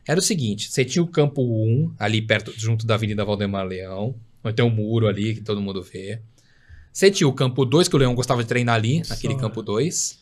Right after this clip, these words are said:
Speaker 1: O campo um hoje é sintético, né?
Speaker 2: Aqui o pre-, é sintético.
Speaker 1: É. Aí você tinha o campo dois e não tinha mais nada, não existia campo três.
Speaker 2: Não, não tinha.
Speaker 1: Era um lamaçal, né?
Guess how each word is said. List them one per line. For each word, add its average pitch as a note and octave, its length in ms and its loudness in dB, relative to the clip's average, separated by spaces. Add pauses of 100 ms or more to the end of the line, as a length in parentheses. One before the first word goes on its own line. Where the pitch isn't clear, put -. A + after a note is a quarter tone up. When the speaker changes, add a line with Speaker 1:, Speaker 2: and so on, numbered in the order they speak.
Speaker 1:
O - 20 -20
campo D3 240 2
um E3+ 80 2
hoje F#3+ 120 6
é F3+ 40 4
sintético, B2 560 0
né? D#3+ 180 -4 (480)
Speaker 2:
Aqui B2+ 320 -4
o B2+ 60 -2
pre-, D#3 180 -2
é C3 60 2
sintético. B2 680 -2
Speaker 1:
É. - 240 -20 (140)
Aí B2 120 0
você E3 100 0
tinha D#3+ 140 0
o - 20 -10
campo B2+ 240 2
dois E3 180 2
e G3 120 4
não B3 160 6
tinha A3 160 8
mais B3+ 180 6
nada, G#3 280 8
não F3 80 8
existia A#3+ 360 4
campo G#3 300 4
três. A2+ 480 6
Speaker 2:
Não, C#3+ 180 4
não B2+ 180 -2
tinha. C3 280 -4
Speaker 1:
Era C#3 100 4
um F#3 60 6
lamaçal, F3 880 8 (120)
né? F#3+ 260 4